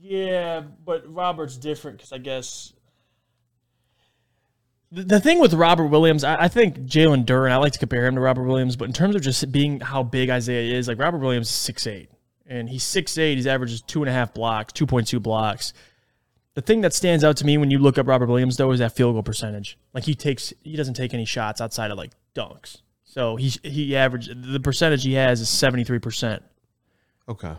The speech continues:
Speaker 1: So it's like, that's tough to compare 'cause
Speaker 2: There's
Speaker 1: Isaiah
Speaker 2: a couple inches, a little bit different, uh, flash as it relates to his play. They average about, you know, Stu is about, uh, eight point seven and eight point seven.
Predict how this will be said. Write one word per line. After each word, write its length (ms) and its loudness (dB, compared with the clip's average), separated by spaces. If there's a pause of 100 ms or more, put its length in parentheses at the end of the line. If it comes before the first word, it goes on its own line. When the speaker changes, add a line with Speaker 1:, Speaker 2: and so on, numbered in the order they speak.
(140)
Speaker 1:
So 200 2
it's 120 -2
like, 240 -2
that's 200 -2
tough 220 2
to 60 -4
compare 380 0
'cause 120 -4
Speaker 2:
There's 180 -2
Speaker 1:
Isaiah 180 2
Speaker 2:
a 40 0
couple 260 -4
inches, 500 -4
a 20 -8
little 220 -2
bit 220 -2
different, 640 -6
uh, 220 -6
flash 600 -6
as 120 -10
it 40 -8
relates 280 -6
to 60 -10
his 100 -10
play. 360 -6
They 180 -4
average 320 -6
about, 380 -6
you 100 -6
know, 460 -8 (100)
Stu 280 -6
is 120 -4
about, 340 -6
uh, 200 -12
eight 160 -8
point 260 -10
seven 320 -8
and 80 -6
eight 100 -10
point 240 -12
seven. 480 -10